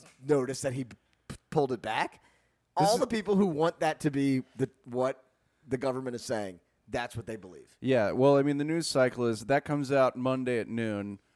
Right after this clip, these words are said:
Speaker 2: By Monday at five, everybody's furious at it.
Speaker 1: Yeah.
Speaker 2: Tuesday at eight A M, he issues an apology. No one even remembers it by
Speaker 1: Exactly.
Speaker 2: Tuesday at eight. They just have a deep f-, hatred in their hearts
Speaker 1: Yes.
Speaker 2: <laughs>
Speaker 1: Yes.
Speaker 2: that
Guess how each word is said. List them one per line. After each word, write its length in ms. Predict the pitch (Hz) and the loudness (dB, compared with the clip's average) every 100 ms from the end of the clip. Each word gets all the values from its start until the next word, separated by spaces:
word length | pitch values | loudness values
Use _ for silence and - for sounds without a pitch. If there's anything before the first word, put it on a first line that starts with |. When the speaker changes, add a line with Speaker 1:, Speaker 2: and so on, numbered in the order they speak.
| _ - | _ -4
Speaker 2:
By 140 | 110 | -2
Monday 320 | 120 139 135 | 0 -2 -2
at 80 | 123 | -4
five, 440 | - 123 113 113 110 | -2 0 0 0 -2
everybody's 380 | 117 113 110 - | -4 -4 -4 -8
furious 520 | - 110 110 107 - | -6 -4 -2 -4 -4
at 220 | 104 101 | -4 -2
it. 140 | 101 - _ | -4 -8 _
Speaker 1:
Yeah. 120 | 107 - _ _ | -10 -10 _ _
Speaker 2:
Tuesday 520 | - 165 147 147 131 | -6 -4 -2 -2 -2
at 80 | 120 | -2
eight 200 | - 127 | -2 -2
A 200 | 123 123 | -2 -2
M, 180 | 120 120 | -4 -6
he 160 | 113 120 | -6 -6
issues 300 | 113 - 113 | -6 -6 -8
an 80 | 110 | -8
apology. 560 | 104 113 113 107 113 | -4 -2 -2 -4 -10
No 220 | 110 113 117 | -8 -4 -4
one 140 | 120 | -4
even 220 | 117 104 | -6 -6
remembers 580 | 104 107 113 117 110 90 | -6 -6 -6 -4 -6 -6
it 200 | 101 92 | -6 -6
by 120 | 104 | -6
Speaker 1:
Exactly. 220 | 98 95 113 | -6 -4 -6
Speaker 2:
Tuesday 260 | 104 107 | -4 -4
at 80 | 101 | -4
eight. 220 | 95 98 - - _ | -4 -6 -10 -20 _
They 80 | 110 | -6
just 220 | 110 - | -6 -4
have 180 | 113 104 | -4 -2
a 80 | 104 | -4
deep 560 | 98 - 120 120 - - | -6 -8 -6 -6 -8 -20
f-, 140 | - 117 107 | -18 -16 -8
hatred 520 | 120 117 - 120 110 | -8 -6 -6 -6 -4
in 100 | 117 | -6
their 160 | 113 107 | -4 0
hearts 540 | 117 151 131 117 - | 4 4 4 -2 -2
Speaker 1:
Yes. 20 | 214 - | -2 2
Speaker 2:
<laughs> 100 | - - 214 | 0 2 6
Speaker 1:
Yes. 220 | 254 165 | 6 6
Speaker 2:
that 120 | 202 | 4